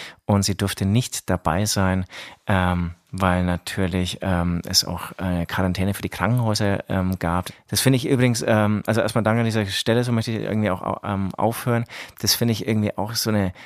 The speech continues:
tragische Entwicklung oder Tatsache, dass viele Leute eigentlich, ähm, beim Sterben oder bei schweren Erkrankungen,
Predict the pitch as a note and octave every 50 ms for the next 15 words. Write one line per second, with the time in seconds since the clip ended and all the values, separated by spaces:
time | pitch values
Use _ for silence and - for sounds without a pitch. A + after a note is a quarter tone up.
0 | - _ - - - - A#2 F#2+ G#2+ A#2 C3 C3 - - B2+ A#2+ - - - -
1 | - F#2 F2 - - A#2+ A2 G#2 - A#2 C3+ - - - C#3 C3+ A2 F#2+ G2 F#2
2 | - - - A2 G#2 A2 - - - C3 A2+ A2+ B2 B2 B2 - - - - _
3 | _ - - G2+ F#2+ - - - - - F#3+ F#3 F3+ C#3+ G#2+ G2+ F#2 F2 F2 G2
4 | F#2 - - F2+ F#2 F#2 F#2+ F#2+ F2+ - - - - - - - G2 F#2 F2+ F2
5 | F2+ - - - - _ _ _ _ _ _ _ _ _ _ _ - G2 F#2+ F#2+
6 | F#2+ F2+ E2 - - - - - C3 A#2 A2 A#2+ C3+ C3 - B2+ G#2 F#2+ G#2 -
7 | - F2 G2 - - - - B2 B2 C3 C3 - G#2 G#2+ - - - A2 G#2+ B2
8 | C3 B2+ C#3 B2+ A#2+ A#2 A#2 A#2